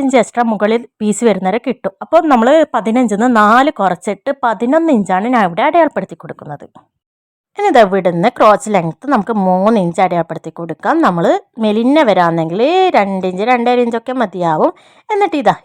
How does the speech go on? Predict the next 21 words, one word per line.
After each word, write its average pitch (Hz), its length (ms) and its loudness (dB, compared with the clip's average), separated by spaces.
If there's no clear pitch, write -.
ഈ 254 120 0
ഒരു 196 160 -6
ക്രോച്ച് 165 400 -6
നമുക്കൊന്ന് 175 460 -6
ഷേപ്പ് 240 400 -2
ചെയ്ത് 175 220 -6
കൊടുക്കാം. - 300 -18
അതിനുശേഷം 381 640 -2
ദാ 190 60 0
ഈ - 20 0
ഒരു 277 200 -2
ക്രോച്ചിൻ്റെ 175 600 -4
അവിടുന്ന് 165 440 -6
നമ്മൾ 220 180 0
സ്റ്റാർട്ട് 220 480 -4
ചെയ്ത 196 200 -4
ഈ - 80 0
ഒരു 202 100 -4
തറ്റ 185 340 -8
വരെയുള്ള 170 400 -4
അളവെടുക്കുക. 190 600 -2